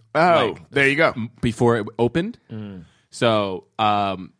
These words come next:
Speaker 2: you know, maybe, maybe that
Speaker 3: I mean, 'cause
Speaker 2: affected
Speaker 3: this
Speaker 2: it.
Speaker 3: movie, this movie, and that is weird. Oh my God, I'm about to defend this movie.
Speaker 1: No, I,
Speaker 3: It's,
Speaker 1: I
Speaker 3: it's weird 'cause, like, this movie feels like the movies that we have now, like Meet the Blacks, and,
Speaker 1: Yeah.
Speaker 3: like,
Speaker 1: Well,
Speaker 3: those
Speaker 1: no.
Speaker 3: Marlon
Speaker 1: Don't,
Speaker 3: Wayans
Speaker 1: da, da,
Speaker 3: movies.
Speaker 1: da, da, da.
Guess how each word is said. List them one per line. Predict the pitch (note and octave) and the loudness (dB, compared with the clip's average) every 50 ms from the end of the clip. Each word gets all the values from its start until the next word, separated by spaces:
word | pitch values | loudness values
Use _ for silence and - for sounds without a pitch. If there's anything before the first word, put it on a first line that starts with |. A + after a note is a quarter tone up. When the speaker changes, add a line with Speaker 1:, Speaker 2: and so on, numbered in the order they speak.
| _ _ | _ _
Speaker 2:
you | - D3 D3 | -4 0 2
know, | B2+ B2+ - - | 2 2 0 -2
maybe, | - C3+ B2+ B2+ B2 B2+ D3 - - - | -4 -4 -4 -2 -4 -4 -8 -8 -8 -8
maybe | - A2 A#2 | -4 0 2
that | - | 2
Speaker 3:
I | A#3+ | 2
mean, | D4+ C#4+ | 2 0
'cause | - C4+ A3+ | 0 0 0
Speaker 2:
affected | - C#4 | 2 2
Speaker 3:
this | E4 - A#3+ | 0 2 2
Speaker 2:
it. | - | 2
Speaker 3:
movie, | C#4+ D4+ C#4 C4 G3 | 2 2 2 0 0
this | B2+ - D#4+ - C4 | 0 0 -2 -2 -2
movie, | A#3+ A#3 A3 G3+ F#3 - - | -2 -2 -2 -2 -2 -4 -2
and | D3+ E3+ | -4 -4
that | E3+ - _ _ _ _ _ _ _ _ _ _ _ | -4 -6 _ _ _ _ _ _ _ _ _ _ _
is | - F#3+ G3+ C3+ | 0 0 2 4
weird. | D3 E3+ E3 - | 2 2 2 0
Oh | - G#2 | -2 -6
my | G2 E2+ E2 | -6 -6 -8
God, | D2+ F2 E2 - | -10 -12 -10 -8
I'm | G2+ | -8
about | G#2+ A#2+ A#2 | -8 -6 -8
to | - F2 | -8 -10
defend | - - - F#2+ F#2+ | -12 -12 -12 -12 -12
this | - - | -12 -12
movie. | - - - F2 - - - - - - - - - _ | -12 -12 -12 -12 -12 -14 -18 -20 -20 -20 -20 -20 -12 _
Speaker 1:
No, | - A#3 F4 G#4 F#4 B3+ | -4 -2 0 0 0 0
I, | D3+ G3+ B3 | 0 0 0
Speaker 3:
It's, | - - F#3 | 0 0 0
Speaker 1:
I | G#3+ A#3+ | 0 0
Speaker 3:
it's | G#3+ F3 C#3 | 0 0 0
weird | E3+ G3 G#3 G#3 G3 - | 0 0 0 0 -2 -2
'cause, | E3+ D#3+ | -2 -2
like, | E3 D3+ - | -2 -2 -2
this | G3 A3 F#3 | -2 -4 -2
movie | A3+ A3+ G3 G3 D3 | -4 -4 -4 -4 -4
feels | - D#3+ D#3 D#3+ D#3 D3 - | -2 0 2 2 2 0 0
like | C#3+ C#3 C3+ C3 B2 - _ _ - | -2 -2 -2 -2 -4 -8 _ _ -6
the | A#2+ A#2+ | -4 -2
movies | C#3 D#3 D#3 C#3+ | 0 0 0 2
that | B2+ C3 | 0 0
we | C3 C3+ C3+ | 0 0 0
have | C3 B2 A2+ | -2 -2 -2
now, | C3 C#3 C3 A#2 | -4 -6 -6 -6
like | A2 G2+ - - | -8 -8 -10 -8
Meet | A#2+ C#3+ C#3+ - | -8 -8 -8 -8
the | B2 | -8
Blacks, | F#2 - C#3 C#3 C3+ B2 A2 - | -6 -2 0 2 2 0 0 -2
and, | D4+ G3 | -6 -6
Speaker 1:
Yeah. | A#3 E4+ F4 F3 E3+ | -4 -2 -2 0 0
Speaker 3:
like, | C3+ C3 B2 - - _ _ _ | 0 -2 -2 -4 -8 _ _ _
Speaker 1:
Well, | C3 D3 E3 E3+ | -4 -2 0 0
Speaker 3:
those | E3+ | 2
Speaker 1:
no. | F3 D#3 C#3 | 2 2 2
Speaker 3:
Marlon | D3+ D3+ D3+ D3+ D3 C3+ | 2 2 2 0 0 0
Speaker 1:
Don't, | C3+ F#3+ F#3 D#3 | 0 0 0 0
Speaker 3:
Wayans | D3+ C#3 D#3 | -2 0 0
Speaker 1:
da, | G#3 | 2
da, | A3 A#3 | 2 2
Speaker 3:
movies. | A3+ G#3 A#3+ A#3+ | 2 0 0 0
Speaker 1:
da, | C4 C4 | 0 0
da, | C#4 | -2
da. | C4 | -4